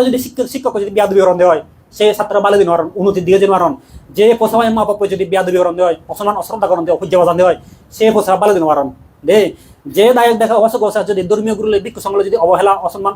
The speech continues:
অগৌরব বরণ দেয় হয়, কারণ ভিক্ষু, ভিক্ষু সংঘ তারা রতে মৈত্রী, ক্ষমা,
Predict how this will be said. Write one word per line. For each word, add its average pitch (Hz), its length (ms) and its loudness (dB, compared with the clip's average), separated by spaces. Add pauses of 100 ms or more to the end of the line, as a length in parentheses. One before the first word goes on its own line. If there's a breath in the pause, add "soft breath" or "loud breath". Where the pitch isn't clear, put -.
অগৌরব 180 280 0
বরণ 170 180 2
দেয় 185 140 4
হয়, 175 120 2 (360 loud breath)
কারণ 214 180 0
ভিক্ষু, 247 200 -4 (100)
ভিক্ষু 226 180 -6
সংঘ 202 120 -4 (140)
তারা 190 120 0
রতে 202 200 0 (100)
মৈত্রী, 196 300 -2 (160)
ক্ষমা, 196 260 -2